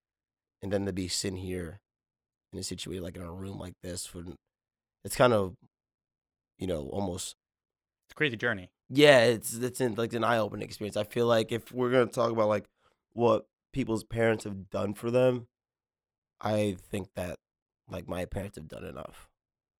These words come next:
Speaker 1: I feel like the ball's kind of in my court to
Speaker 2: Mm-hmm.
Speaker 1: make things happen. I feel like I've been put in a situation where, or a position where I can actually, like, do something.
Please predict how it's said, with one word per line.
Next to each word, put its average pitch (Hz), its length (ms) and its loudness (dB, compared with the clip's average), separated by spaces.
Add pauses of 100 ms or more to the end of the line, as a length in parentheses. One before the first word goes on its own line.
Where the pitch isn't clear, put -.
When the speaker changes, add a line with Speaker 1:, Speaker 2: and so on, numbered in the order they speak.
(300)
Speaker 1:
I 98 60 -8
feel 95 100 -12
like 92 240 -6
the 98 60 -12
ball's 90 320 -4
kind 95 180 -8
of 98 60 -10
in 98 60 -10
my 92 200 -10
court - 380 -14
to 85 240 -8 (140)
Speaker 2:
Mm-hmm. 107 220 -8 (640)
Speaker 1:
make 90 160 -8
things - 200 -14
happen. 85 140 -6
I 95 100 -2
feel 101 120 -2
like 92 100 -2
I've 101 100 -2
been 101 140 -2
put 117 120 -6
in 110 60 0
a 101 40 -2
situation 95 680 -6
where, 90 200 -4
or 95 120 -2
a 95 60 -4
position 101 540 -4
where 95 120 -6
I 95 80 -4
can 98 160 -6
actually, 95 300 -4
like, 95 220 -4 (720)
do 139 200 0
something. 98 520 0